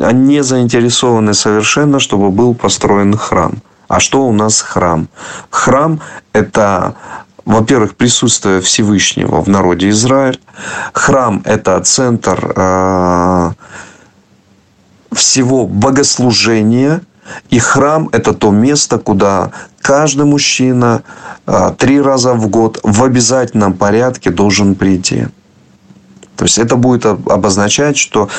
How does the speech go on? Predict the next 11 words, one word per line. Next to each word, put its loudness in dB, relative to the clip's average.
со 0
всего 0
мира, 2
э, 0
ну, 2
все 0
евреи 2
должны 0
быть -4
около 2
храма. -2